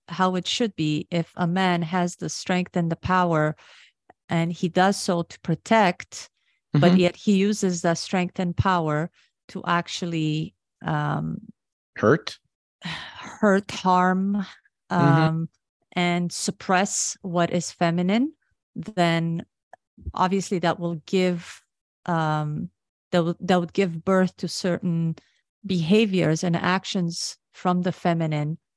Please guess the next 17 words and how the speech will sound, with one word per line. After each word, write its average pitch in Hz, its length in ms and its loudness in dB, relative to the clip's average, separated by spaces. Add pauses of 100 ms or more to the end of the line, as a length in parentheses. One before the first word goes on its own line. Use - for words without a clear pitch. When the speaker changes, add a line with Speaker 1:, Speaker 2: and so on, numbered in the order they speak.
(120)
Speaker 1:
that 170 160 2
might 170 260 2
not 180 240 0
necessarily 170 800 0
be 160 480 -2 (120)
what 160 360 -6
is 156 560 0 (440)
conducive 180 760 0
to 160 640 -4
a 156 400 0
connection 175 640 -2 (140)
with 160 160 -6
the 156 80 -2
masculine. - 640 -6 (720)
Speaker 2:
Hmm. 87 180 -2
Speaker 1:
So 76 120 -2
w-, 175 280 -2